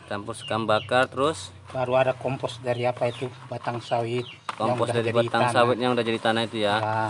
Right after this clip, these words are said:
Speaker 1: Jadi kokopit, kompos batang tanah, eh, ko-, kokopit,
Speaker 2: Ya.
Speaker 1: kompos sawit, ya kan, batang sawit, kemudian tambah sekam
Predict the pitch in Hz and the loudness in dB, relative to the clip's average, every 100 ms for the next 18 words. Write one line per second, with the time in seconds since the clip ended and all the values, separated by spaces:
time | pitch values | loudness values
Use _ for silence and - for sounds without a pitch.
0 | 101 101 131 147 - 135 131 156 165 139 | -4 -4 4 6 8 8 8 4 4 4
1 | 131 - 127 120 113 113 110 117 120 127 | 2 2 2 2 2 0 2 2 2 2
2 | 139 123 117 117 - 123 - 135 127 156 | 2 4 6 6 6 2 8 6 8 8
3 | 185 - - - 95 95 - - 120 123 | 8 6 -10 -10 -12 -12 -12 0 6 6
4 | 127 - 143 156 160 - - - 143 127 | 6 8 10 10 8 0 -6 0 6 6
5 | 113 139 170 - 120 123 117 135 120 120 | 8 6 6 2 -2 2 4 4 2 0
6 | 113 117 110 131 - 120 117 127 139 117 | 0 2 4 4 2 -2 0 0 2 2
7 | 120 135 - - 143 165 | 4 4 2 4 4 4